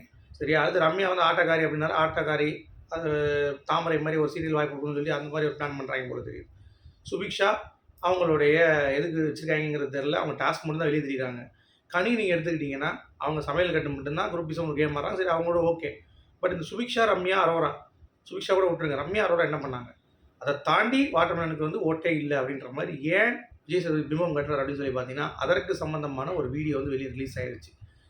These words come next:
அதுல என்ன பேசியிருக்காரு மனுஷன் அப்படின்னா, ஆ, அஜித் சார் வந்து பாத்தீங்கன்னா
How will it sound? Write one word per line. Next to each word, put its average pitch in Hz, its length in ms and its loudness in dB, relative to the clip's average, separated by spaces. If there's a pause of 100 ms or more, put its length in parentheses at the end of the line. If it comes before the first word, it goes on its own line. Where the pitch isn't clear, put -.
(300)
அதுல 151 180 4
என்ன 196 160 0
பேசியிருக்காரு 165 540 -2
மனுஷன் 147 300 -2
அப்படின்னா, 131 680 -6 (460)
ஆ, 175 340 -2 (380)
அஜித் 208 180 -4
சார் 170 240 2
வந்து 147 180 0
பாத்தீங்கன்னா 135 800 -4